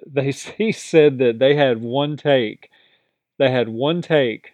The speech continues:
to get this thing right, that they were to blow up this car, and that they just had to hope everything, all cameras were where they needed them to be.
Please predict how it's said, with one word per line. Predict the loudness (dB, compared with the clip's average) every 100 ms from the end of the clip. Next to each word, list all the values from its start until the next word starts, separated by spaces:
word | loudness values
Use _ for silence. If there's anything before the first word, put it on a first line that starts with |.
| -8
to | -4
get | -4 -4
this | -6
thing | -4 -6 -4
right, | -2 -2 -4
that | -4
they | -2
were | -2 -2
to |
blow | -2 0 2
up | 0
this | -4 -6
car, | 0 2 2 0 -2
and | -2 -2
that | -2 -2 -2
they | -2
just | -2 -2
had | -2 0
to | 0
hope | 0 0 0
everything, | 0 -2 -2 -4 -4 -8 -12 -2
all | 2 2
cameras | 0 -2 -2 -2 -4
were | -4 -4
where | -4 -2
they | 0
needed | 0 -2 -4 -4
them | -6
to | -6
be. | -2 -2 0 -4